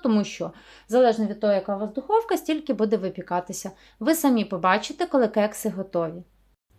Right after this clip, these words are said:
Подивіться, яка краса! Наші кекси готові. Зверніть увагу, що всі фо-, в ці формочки я додавала більше половини тіста. Як ви бачите, те, що я казала, е,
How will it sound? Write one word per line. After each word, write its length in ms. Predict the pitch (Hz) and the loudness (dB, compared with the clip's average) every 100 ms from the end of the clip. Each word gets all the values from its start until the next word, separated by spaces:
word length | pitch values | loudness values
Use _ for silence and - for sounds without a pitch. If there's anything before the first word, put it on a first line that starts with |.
| _ _ _ _ _ _ _ - _ _ _ _ _ | _ _ _ _ _ _ _ -20 _ _ _ _ _
Подивіться, 440 | 202 202 220 226 | -8 -2 -2 0
яка 220 | 202 - | -2 -2
краса! 680 | 190 - 190 - 196 185 180 - _ - _ | -4 -6 -8 -4 -2 -2 -2 -8 _ -20 _
Наші 300 | 214 220 220 | -4 -4 -4
кекси 460 | 214 208 202 - 196 | -4 -4 -4 -6 -8
готові. 580 | 175 196 - 196 190 240 233 _ - - | -6 -8 -2 0 0 -4 -10 _ -20 -14
Зверніть 460 | 202 214 226 233 226 | -10 -4 -2 -2 0
увагу, 300 | 202 196 196 | 2 2 0
що 160 | - | -6
всі 180 | 180 - | -10 -10
фо-, 320 | - 190 196 - | -6 -4 -4 -6
в 40 | - | -8
ці 160 | 214 | -6
формочки 800 | - - 190 196 240 - - 320 | -6 0 0 2 -2 -4 -2 -2
я 340 | 220 208 233 | 0 0 0
додавала 580 | 247 226 196 190 208 254 | 2 0 0 0 2 2
більше 540 | 202 165 208 220 - 220 | -2 -4 -6 -6 -8 -10
половини 680 | - 185 180 190 208 214 208 | -6 -6 -4 -4 -2 0 -2
тіста. 680 | - 220 190 185 - 180 - - - _ | -4 -4 -4 -6 -8 -10 -10 -20 -20 _
Як 180 | 233 233 | -2 0
ви 80 | 240 | 0
бачите, 600 | 196 190 180 - 285 320 | 2 2 2 -2 -6 -4
те, 140 | 269 | -2
що 180 | 226 233 | -2 -2
я 60 | |
казала, 520 | 214 214 202 202 196 | -2 -2 0 2 2
е, 60 | 190 | 0